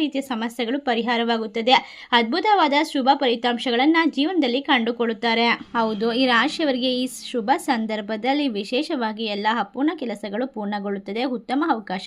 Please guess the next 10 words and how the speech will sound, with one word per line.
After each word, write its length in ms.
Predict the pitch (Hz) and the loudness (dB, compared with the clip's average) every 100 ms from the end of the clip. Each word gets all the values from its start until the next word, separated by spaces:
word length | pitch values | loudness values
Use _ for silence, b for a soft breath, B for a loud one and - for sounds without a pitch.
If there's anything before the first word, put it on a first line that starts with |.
| 254 | -4
ಲಭಿಸುತ್ತದೆ. 580 | 196 190 214 196 196 214 B B B | -4 -6 -8 -8 -4 -4 B B B
ಹಾಗೆ 240 | 240 240 320 | 2 4 2
ನಿಮ್ಮ 140 | 320 254 240 202 | 2 2 0 -2
ಆರ್ಥಿಕ 240 | 202 269 330 | -4 -6 -6
ಸ್ಥಿತಿ 260 | - 208 247 | -6 -8 -6
ಸಾಕಷ್ಟು 440 | 247 202 - 277 311 233 | -2 -2 -4 -6 -4 -2
ಬಲಗೊಳ್ಳೋದರ 580 | 190 240 247 220 208 202 | -2 -2 -2 -2 -4 -6
ಜೊತೆಗೆ 300 | 202 285 302 285 B B - | -4 -2 0 -2 B B -2
ಈ 40 | 247 | 2
ರಾಶಿಯವರಿಗೆ 640 | 208 302 - 254 220 208 | 4 2 -2 -4 -2 -2